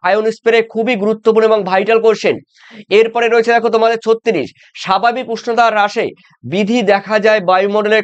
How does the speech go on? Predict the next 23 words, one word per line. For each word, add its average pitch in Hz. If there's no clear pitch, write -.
কোন 208
স্তরে? 190
ট্রপোস্ফিয়ারে। 202
মানে 190
স্বাভাবিক 214
উষ্ণতা 214
হ্রাস 196
কোন 208
স্তরে 202
দেখা 185
যায়? 175
ট্রপোস্ফিয়ারে, 202
অর্থাৎ 180
উষ্ণতা, 208
উচ্চতা, 202
উচ্চতা 214
বৃদ্ধির 180
সঙ্গে 196
সঙ্গে 214
তাপমাত্রা 196
কমে 190
যায় 214
ট্রপোস্ফিয়ারে। 190